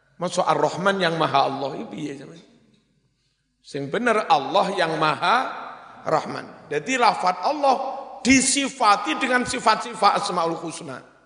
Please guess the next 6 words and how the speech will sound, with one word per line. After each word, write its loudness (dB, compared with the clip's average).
Tapi 4
lek 2
sifat 0
ora 0
kena -2
disifati -4